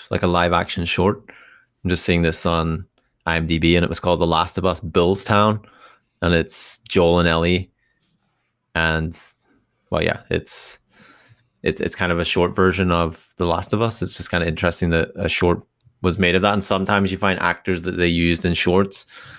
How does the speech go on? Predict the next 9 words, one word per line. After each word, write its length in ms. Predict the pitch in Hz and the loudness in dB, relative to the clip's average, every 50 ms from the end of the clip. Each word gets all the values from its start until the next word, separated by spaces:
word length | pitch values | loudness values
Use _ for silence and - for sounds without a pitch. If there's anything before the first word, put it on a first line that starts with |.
| - - - - _ _ _ - | -16 -16 -16 -16 _ _ _ -2
end 240 | - 90 87 87 85 | -2 0 0 2 2
up 160 | 90 87 78 | 2 2 2
being 300 | 78 90 87 87 87 85 | 2 2 2 2 2 2
in 340 | 82 85 82 82 85 82 82 - - | 2 0 0 0 -2 -4 -4 -2 -2
a 80 | 92 | 0
bigger 260 | 82 95 92 85 95 90 | 2 2 2 2 2 2
version 340 | 87 98 95 85 87 98 | 4 2 2 2 2 2
of 100 | 95 87 | 2 2
that 260 | 92 98 92 87 - | 2 2 2 2 -2